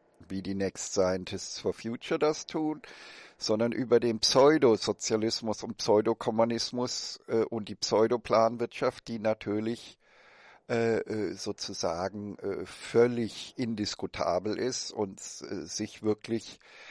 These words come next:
erwiesen hat, dass sie so letztendlich immer nur eine Diktatur darstellt, äh, und, und also absolut negativ ist, ja. Aber eben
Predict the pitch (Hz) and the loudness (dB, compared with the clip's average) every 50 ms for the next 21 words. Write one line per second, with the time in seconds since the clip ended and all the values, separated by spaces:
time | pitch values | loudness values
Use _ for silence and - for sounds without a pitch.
0 | - - _ - 110 104 92 117 123 127 135 123 - 127 123 117 123 120 - - | -20 -10 _ -2 -2 -2 -2 -4 -6 -4 -6 -6 -4 -4 -2 0 0 0 0 0
1 | - 104 98 - - - 101 90 - 98 98 - 110 113 110 - - - - - | 0 0 0 0 -2 -6 -4 -2 0 -2 -2 0 0 -2 -2 -2 -4 -8 -4 -2
2 | 113 107 101 - 104 107 101 - - - - - - - 123 123 107 117 117 120 | -2 -2 -2 -4 -6 -6 -6 -8 -10 -16 -16 -18 -12 -8 -6 -2 0 2 2 2
3 | 113 110 110 - 101 104 104 104 98 107 - _ - 131 98 - - - 131 139 | 2 4 4 4 4 2 -2 -4 -6 -8 -10 _ -2 -2 -2 -2 -2 -4 0 2
4 | 156 147 113 - 120 113 113 120 - - - 117 110 110 107 110 107 - - - | 2 4 6 4 4 4 4 0 -4 -6 -2 0 2 2 2 0 -2 -6 -6 -4
5 | 92 95 95 92 92 - - 92 90 87 87 - 90 87 80 - 95 90 78 92 | -2 -2 0 -2 -2 -4 -6 -8 -8 -8 -8 -8 -8 -8 -6 -4 -6 -4 -4 -4
6 | - 90 95 - - - 107 101 101 95 - - 98 101 107 143 143 143 - - | -4 -4 -6 -6 -6 -6 -6 -6 -6 -6 -6 -6 -6 -2 0 2 0 0 0 -6
7 | 151 147 147 - - - - 165 175 - - - - - - 214 - - - 302 | -10 -10 -10 -10 -8 -6 -6 -6 -6 -6 -10 -12 -12 -6 -2 0 0 0 -2 -4
8 | - _ _ - - - - - - - - - - - _ _ _ _ - - | -8 _ _ -20 -20 -20 -20 -20 -20 -20 -20 -20 -20 -20 _ _ _ _ -2 0
9 | 113 117 123 131 127 98 127 131 131 113 131 135 123 - | 0 2 2 2 0 0 -2 -4 -4 -4 -6 -6 -6 -8